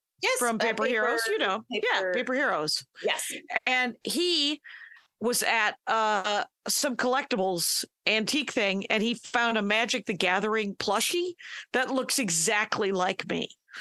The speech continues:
Speaker 2: Uh, it doesn't look like the Magic the Gathering card, but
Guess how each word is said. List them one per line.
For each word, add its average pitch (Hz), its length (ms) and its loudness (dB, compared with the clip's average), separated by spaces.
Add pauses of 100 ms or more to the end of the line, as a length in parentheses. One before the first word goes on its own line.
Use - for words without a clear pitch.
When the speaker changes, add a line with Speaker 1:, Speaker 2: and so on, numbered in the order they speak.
(400)
Speaker 2:
Uh, 226 220 2 (240)
it 254 120 0
doesn't 339 360 0
look 302 160 0
like 294 180 0
the 262 80 -2
Magic 233 380 0
the - 80 -2
Gathering 208 440 0
card, 208 540 0 (720)
but 233 320 0